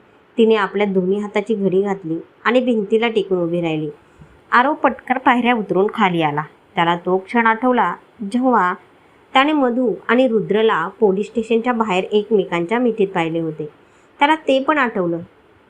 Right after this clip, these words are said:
जेव्हा त्याने रुद्र आणि पायलला एकत्र पाहिलं होतं. तो मनात म्हणाला, "आजपर्यंत मला वाटत होतं की कदाचित रुद्रच्या मनात पायलसाठी काहीतरी असेल आणि तो तिची काळजी घेईल,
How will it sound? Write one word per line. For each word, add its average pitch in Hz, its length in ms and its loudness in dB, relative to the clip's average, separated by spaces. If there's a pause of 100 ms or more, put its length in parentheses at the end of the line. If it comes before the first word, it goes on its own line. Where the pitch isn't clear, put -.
(580)
जेव्हा 208 320 0
त्याने 233 240 0
रुद्र 214 280 0
आणि 220 200 0
पायलला 233 400 0
एकत्र 190 360 -4
पाहिलं 165 300 -4
होतं. 156 240 -8 (640)
तो 330 80 6
मनात 247 360 0
म्हणाला, 175 340 -2 (380)
"आजपर्यंत 240 580 0
मला 247 220 2
वाटत 220 360 -2
होतं 175 300 -4 (480)
की 311 160 -4
कदाचित 262 440 0
रुद्रच्या 262 480 0
मनात 254 340 0 (240)
पायलसाठी 247 480 0
काहीतरी 220 420 0
असेल 190 380 -2 (440)
आणि 180 180 2
तो 208 180 0
तिची 208 260 -4
काळजी 180 360 0
घेईल, 170 240 -4